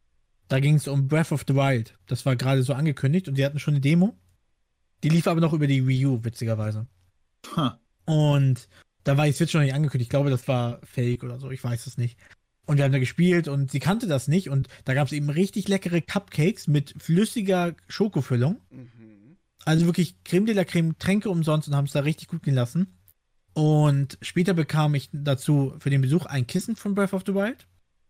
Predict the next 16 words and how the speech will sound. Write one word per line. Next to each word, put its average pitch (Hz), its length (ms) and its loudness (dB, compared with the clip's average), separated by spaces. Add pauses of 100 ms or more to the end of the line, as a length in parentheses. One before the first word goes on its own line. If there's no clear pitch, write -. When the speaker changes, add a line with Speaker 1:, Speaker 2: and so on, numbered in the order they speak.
(120)
Speaker 1:
und 175 160 4
ein 170 80 2
Notizbuch. 151 600 -2 (1000)
Und 160 140 4
wir 156 80 4
haben 151 60 2
uns 151 80 2
darauf 135 140 0
geeinigt, 214 440 -2
sie 165 60 -2
kriegt 147 180 -2
das 135 120 -2
Notizbuch, 175 500 -2
ich 131 180 -8
das 123 160 -6
Kissen. 233 300 -4